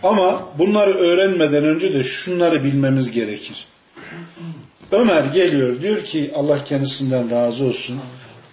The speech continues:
"Anam babam sana feda olsun." diyor. Allah Resulü diyor ki, "Hayır, olmadı." "Neden ey Allah'ın Resulü?" "Nefsin de." diyor.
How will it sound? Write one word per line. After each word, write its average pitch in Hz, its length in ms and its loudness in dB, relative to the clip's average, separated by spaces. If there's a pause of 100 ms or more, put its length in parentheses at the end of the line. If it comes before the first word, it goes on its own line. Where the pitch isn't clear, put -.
(100)
"Anam 160 420 0
babam 143 380 2
sana 123 340 -4
feda 113 540 -2
olsun." - 340 -12 (120)
diyor. - 300 -20 (2000)
Allah 131 280 -2
Resulü 131 360 -6
diyor 190 160 -4
ki, - 60 -12
"Hayır, 143 240 -2
olmadı." 131 500 -4 (1800)
"Neden 139 340 0
ey 190 100 0
Allah'ın 131 440 0
Resulü?" 139 460 -6 (640)
"Nefsin 110 520 -6
de." 92 60 -18
diyor. - 640 -16